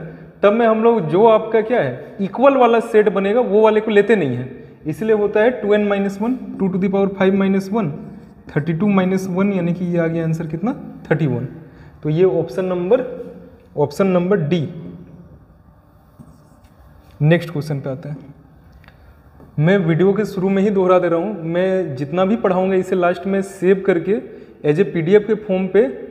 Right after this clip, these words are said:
description में डाल दूंगा, जहाँ से आप download भी कर सकते हैं, इसलिए मैं साथ साथ में tick भी करता चल रहा हूँ। Which of the following is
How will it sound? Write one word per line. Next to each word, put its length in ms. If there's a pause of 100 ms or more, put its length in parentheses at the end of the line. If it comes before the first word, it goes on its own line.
(360)
description 540
में 140
डाल 160
दूंगा, 200
जहाँ 200
से 120
आप 180
download 320
भी 80
कर 140
सकते 240
हैं, 80
इसलिए 160
मैं 180
साथ 180
साथ 200
में 160
tick 120
भी 120
करता 260
चल 140
रहा 140
हूँ। 1400
Which 140
of 120
the 60
following 400
is 140